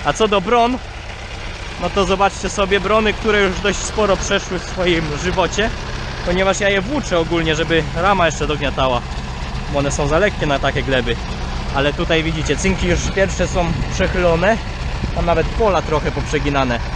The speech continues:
Ale tylnie już są dobre, nie? To są cynki dwudziestki, chociaż pierwsze już mają mało co wspólnego z dwudziestkami, tylnie już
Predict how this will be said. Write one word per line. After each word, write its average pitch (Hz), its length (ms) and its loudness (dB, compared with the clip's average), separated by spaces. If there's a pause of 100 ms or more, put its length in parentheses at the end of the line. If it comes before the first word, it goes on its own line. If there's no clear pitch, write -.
(280)
Ale 170 180 4
tylnie 233 300 4
już 220 140 4
są 220 180 0
dobre, 147 400 4
nie? 175 220 2
To 202 80 0
są 202 160 0
cynki 214 260 0
dwudziestki, 202 560 2 (520)
chociaż 214 320 4 (260)
pierwsze 226 500 2 (300)
już - 140 0
mają 214 220 2
mało 214 260 2
co 233 140 0
wspólnego 196 400 0
z 175 40 0
dwudziestkami, 202 580 0
tylnie 214 380 4
już 196 120 2